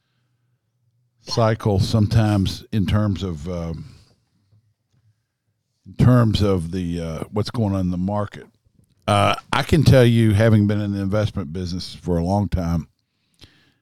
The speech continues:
that sometime in the, maybe the late eighties, early nineties, uh, there was a woman named something Dominy.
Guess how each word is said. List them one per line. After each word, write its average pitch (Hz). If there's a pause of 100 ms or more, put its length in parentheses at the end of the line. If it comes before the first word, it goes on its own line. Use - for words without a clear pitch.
(400)
that 110 (480)
sometime 175
in 113
the, 104
maybe 120
the 101
late 110
eighties, 107
early 110
nineties, 98 (100)
uh, 90
there 98
was 98
a 101
woman 104
named 95 (1400)
something 131
Dominy. 90